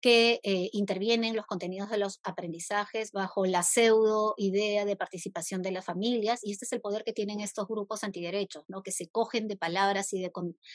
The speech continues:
y de conceptos a quienes transforman los contenidos, ¿no? Hablan de la participación de las familias, pero en realidad no es tal, es una falsa participación. Las familias ya vienen participando de diferentes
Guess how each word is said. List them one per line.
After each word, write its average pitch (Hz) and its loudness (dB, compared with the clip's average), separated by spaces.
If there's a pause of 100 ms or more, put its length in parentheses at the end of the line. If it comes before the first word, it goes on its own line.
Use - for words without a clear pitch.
(520)
y 220 2
de 196 2
conceptos 226 0
a 196 2
quienes 180 -6 (1040)
transforman 220 2
los 208 -2
contenidos, 170 -6
¿no? 226 -2
Hablan 202 2
de 208 2
la 190 2
participación 202 -2
de 233 -2
las 226 -2
familias, 220 -4
pero 190 -4
en 185 -6
realidad 175 -4
no 190 -4
es 190 -6
tal, 214 -4
es 196 -2
una 180 -6
falsa 190 -4
participación. 175 -6
Las 196 -6
familias 170 -4
ya 170 -4
vienen 196 -4
participando 185 -2
de 185 -2
diferentes 175 -6